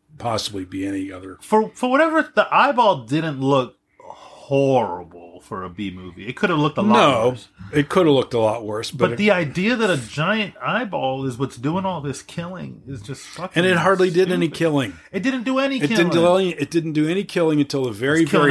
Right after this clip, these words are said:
Speaker 1: very
Speaker 2: them
Speaker 1: end.
Speaker 2: panties. That's all it was. <laughs> Killing the panties.
Speaker 1: And all it
Speaker 2: 'Cause
Speaker 1: did,
Speaker 2: this
Speaker 1: and then it
Speaker 2: eyeball
Speaker 1: finally,
Speaker 2: fucks.
Speaker 1: and then it finally killed some people at the very end of the movie.
Speaker 2: But it wasn't, they weren't
Speaker 1: But it wasn't
Speaker 2: good
Speaker 1: even
Speaker 2: kills.
Speaker 1: really, like, kill. They just, there's a flash of light, and I,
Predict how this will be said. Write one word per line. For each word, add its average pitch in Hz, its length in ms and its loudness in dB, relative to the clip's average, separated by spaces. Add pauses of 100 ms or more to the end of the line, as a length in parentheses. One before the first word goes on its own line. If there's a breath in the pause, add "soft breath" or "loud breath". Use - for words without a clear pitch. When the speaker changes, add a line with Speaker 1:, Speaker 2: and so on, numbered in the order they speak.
Speaker 1:
very - 20 -4
Speaker 2:
them 135 120 0
Speaker 1:
end. 226 120 2
Speaker 2:
panties. 185 320 -6 (720)
That's 151 120 -18
all 160 240 -4
it 107 120 -10
was. 151 520 -4
<laughs> - 40 -16
Killing 226 280 -2
the 240 80 -6
panties. 123 540 -8 (460 loud breath)
Speaker 1:
And 135 120 -4
all 160 200 4
it 151 40 -4
Speaker 2:
'Cause 165 80 -2
Speaker 1:
did, 160 100 4
Speaker 2:
this 139 80 0
Speaker 1:
and 151 100 6
then 156 100 4
it 147 40 6
Speaker 2:
eyeball 143 140 6 (100)
Speaker 1:
finally, 165 340 6
Speaker 2:
fucks. - 600 -4 (100)
Speaker 1:
and 131 80 -4
then 143 140 2
it 135 80 -8
finally 151 420 2
killed 143 320 -2
some 123 120 -8
people 120 300 -8
at 110 120 -10
the 110 80 -10
very 120 320 -6
end 123 160 -6
of 113 80 -8
the 98 80 -10
movie. 98 440 -12
Speaker 2:
But 175 200 -4
it 180 80 -4
wasn't, 170 340 -2
they 151 100 -4
weren't 143 120 -2
Speaker 1:
But 151 80 4
it 160 40 4
wasn't 175 340 4
Speaker 2:
good 180 80 4
Speaker 1:
even 165 100 2
Speaker 2:
kills. 170 100 4
Speaker 1:
really, 160 240 4
like, 143 200 2
kill. 160 280 -2
They 143 220 2
just, 135 340 -6
there's 131 260 -4
a 123 60 -4
flash 139 400 -2
of 117 120 -8
light, 135 280 0
and 113 160 -6
I, 113 160 -8